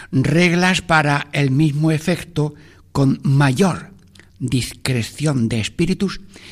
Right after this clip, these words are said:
y conducen más para la segunda semana. Y leo la primera parte de hoy. La primera, propio es de Dios y de sus ángeles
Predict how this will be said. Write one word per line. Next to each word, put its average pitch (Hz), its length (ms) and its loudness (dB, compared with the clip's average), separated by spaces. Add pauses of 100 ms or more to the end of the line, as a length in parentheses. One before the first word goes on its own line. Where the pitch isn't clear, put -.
y - 120 0
conducen 135 560 -2
más 170 300 -2 (240)
para 113 220 -2
la 101 400 -6 (360)
segunda 110 640 -4
semana. - 400 -8 (880)
Y 113 140 -2
leo 113 200 -2
la 143 140 -6
primera 101 320 -6
parte 104 280 -10
de 117 100 -6
hoy. 151 160 -10 (1040)
La 139 120 -2
primera, 156 420 -2 (720)
propio 190 540 4
es 143 160 0
de 151 100 2
Dios 127 380 -2
y 123 100 -4
de 156 120 0
sus 120 200 -4
ángeles 156 680 -2